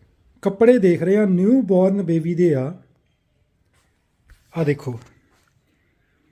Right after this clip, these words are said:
ਇਹ ਸਿਰਫ ਇੱਕ ਇੱਕ ਵਾਰ ਪਾਏ ਹੋਣਗੇ। ਆ ਕੰਪਲੀਟਲੀ ਸੈੱਟ ਆ, ਪਜਾਮੀ ਆ, ਨਾਲ ਸੌਕਸ ਆ, ਕੈਪ ਵੀ ਆ। ਆ ਦੇਖੋ ਪੂਰਾ ਸੈੱਟ।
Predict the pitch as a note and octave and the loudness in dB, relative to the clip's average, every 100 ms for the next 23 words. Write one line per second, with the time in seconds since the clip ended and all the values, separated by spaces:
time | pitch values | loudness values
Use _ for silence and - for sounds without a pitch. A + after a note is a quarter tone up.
0 | _ _ _ _ _ _ _ _ _ _ | _ _ _ _ _ _ _ _ _ _
1 | _ _ G#3 G#3+ A3+ A#3 A3+ A3+ A3 B3 | _ _ 2 2 0 -2 -2 -2 -2 -4
2 | A#3+ G#3+ G3+ G3+ F#3 E3+ E3+ F#3+ G#3+ G#3+ | -2 0 0 0 0 0 0 -2 -4 -6
3 | G3+ _ - F3+ F#3 F3+ F#3 F#3+ G#3 G#3 | -10 _ -8 -6 -6 -6 -6 -4 -4 -4
4 | F3+ E3+ F#3 F#3+ F#3 _ F3 E3+ E3+ F#3 | -4 -4 -4 -6 -10 _ -2 -2 0 -2
5 | F#3+ F#3 F3 F3 F3 D#3+ E3+ - F#3+ F#3 | -2 -2 0 -2 -2 -4 -4 -4 -4 -4
6 | - _ _ _ _ _ _ _ _ - | -10 _ _ _ _ _ _ _ _ -2
7 | F3 D#3+ D#3 C3 B2 A#2 - _ _ _ | 0 0 -2 -4 -4 -8 -14 _ _ _
8 | _ - F3 E3 D#3 D#3+ D3+ - _ _ | _ -4 -2 -2 -2 -6 -8 -14 _ _
9 | E3 E3 D3 D3 D3 | -4 -2 -4 -8 -10